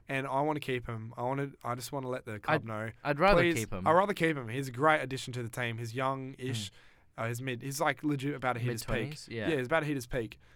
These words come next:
Speaker 1: And, yeah, he's playing great footy, and he knows that. And why would you wanna go back to Melbourne when you're getting
Speaker 2: Why would you join Adam Cerra? What is wrong with you?
Speaker 1: Yeah, why would you go to
Speaker 2: Stay away. He missed finals.
Speaker 1: I know. Yeah, exactly. Carlton are not going places.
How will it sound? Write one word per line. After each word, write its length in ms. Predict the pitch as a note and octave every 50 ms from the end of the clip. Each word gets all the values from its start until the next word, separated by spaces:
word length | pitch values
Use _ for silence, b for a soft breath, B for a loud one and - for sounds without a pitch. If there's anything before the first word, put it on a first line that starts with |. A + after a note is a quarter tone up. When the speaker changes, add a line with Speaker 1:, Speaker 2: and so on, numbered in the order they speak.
| b b b b
Speaker 1:
And, 320 | C#3 C3+ C3 B2 A#2 A#2 A#2+
yeah, 140 | C#3 E3 E3
he's 180 | C3 A#2+ A#2 A#2+
playing 220 | - E3 D3+ C#3
great 220 | B2 D3 C#3 C3 -
footy, 280 | - D#3+ D#3 D3 C#3+
and 200 | C#3+ C3 C3 B2
he 120 | B2 C#3+ D3
knows 240 | D3+ D#3+ E3 D3
that. 260 | B2 A#2 A2+ A2 - - -
And 160 | B2 A#2+ B2+
why 120 | C#3+ D#3
would 200 | E3 D#3+ E3+ D#3
you 100 | D#3+ D#3
wanna 160 | D3 D3+ D3+ C#3+
go 80 | D3
back 180 | C3+ C#3 C3 -
to 80 | - B2+
Melbourne 380 | A#2+ A#2+ C3+ C3 B2 A2 G#2 G#2+
when 120 | A#2 A#2+
you're 100 | A#2+ A2+ -
getting 260 | - C#3 C#3 C3+ B2+
Speaker 2:
Why 160 | B2 D#3 F3 G#3+
would 140 | A#3+ G#3+ C4
you 80 | A#3
join 380 | F#3 - D3 D3+ E3+ F#3 F3+ D3
Adam 320 | G#2 D3+ D#3+ E3+ E3+ D#3+
Cerra? 400 | - - C3+ C#3+ F3 D3 F#2+ - -
What 340 | - A#2+ B2 D3 F#3+ A3 -
is 180 | G3 F#3 C#3+ C#3+
wrong 180 | C#3+ C#3+ E3+
with 160 | F#3+ G3 D#3+ E3+
you? 100 | G3 G3+
Speaker 1:
Yeah, 100 | F3 C#3+
why 220 | B2+ C#3+ D#3+ F#3
would 180 | G#3+ B3 A#3+ C4+
you 80 | A#3
go 160 | F#3+ G#3+ G#3 G3
to 60 | F#3
Speaker 2:
Stay 160 | G3+ G#3 C#4
away. 340 | F4+ E4+ C4 C4 C4+ B3 A#3
He 80 | G3+ G#3+
missed 220 | F4 F#4 - -
finals. 420 | - D4+ E4 G4+ G4+ F4+ C#3 - - -
Speaker 1:
I 80 | E3+
know. 100 | G#3 A#3 - - -
Yeah, 140 | - G#3 - -
exactly. 560 | D3 A#2 D3+ G#3 A#3+ C4 - C#4 G#3 D3+ G3
Carlton 760 | - - F3 G3+ A3 A3 - A#3+ A3+ G#3 G3 F#3 F3+ - - - - - - - - - -
are 120 | - F3 E3
not 200 | E3+ F3+ F#3+ -
going 260 | F3 E3+ F3 F3 D#3
places. 640 | - D#3 C#3+ B2 - - G#2+ F#2+ - - - -